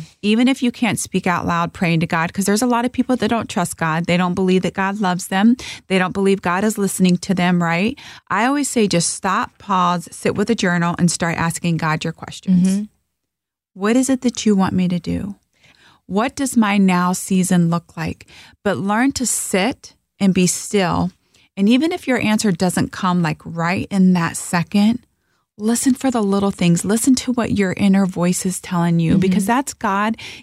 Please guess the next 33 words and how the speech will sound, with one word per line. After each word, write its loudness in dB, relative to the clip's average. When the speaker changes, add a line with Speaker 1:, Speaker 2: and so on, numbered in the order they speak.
Speaker 1:
giving 2
you 4
that 0
nudge. 2
And, 2
you 4
know, 4
Joyce -2
Myers, 2
one 2
of 4
my 4
favorite 0
speakers, -2
always 0
says, 0
"You 2
have 0
to 0
step -4
out -2
to -2
find 2
out." 0
And, 6
you 6
know, 2
sometimes 0
we 4
have 0
to 0
Speaker 2:
Mm. 2
Speaker 1:
believe 4